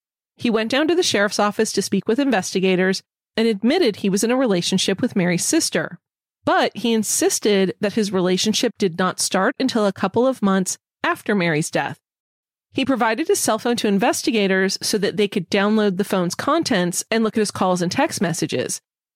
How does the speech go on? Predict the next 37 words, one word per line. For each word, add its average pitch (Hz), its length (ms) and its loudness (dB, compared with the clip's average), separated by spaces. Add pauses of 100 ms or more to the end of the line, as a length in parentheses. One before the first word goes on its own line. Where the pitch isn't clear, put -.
and 226 120 -2
also 311 320 0
provided 202 440 0
records 190 340 -2
from 165 160 -2
his 196 160 2
car 320 240 0
transponder. 175 800 -2 (640)
Using 226 320 2
all 196 180 2
of 302 80 2
this 349 180 0
information, 214 840 0 (140)
investigators 233 760 0 (120)
were 202 120 2
not 208 400 2
able 247 300 0
to 233 100 0
put - 420 -4
Bill 220 440 2
and 208 100 2
Mary's 190 300 2
sister 226 340 0
together 190 460 0
as 185 140 -2
a 175 60 -2
couple 294 580 0
until 233 320 0
several 214 500 0
weeks 240 560 0
after 190 320 -2
Mary's 175 340 2
death. 226 400 -2 (640)
With - 180 0
no 226 200 2
apparent 226 360 0
motive, 220 500 2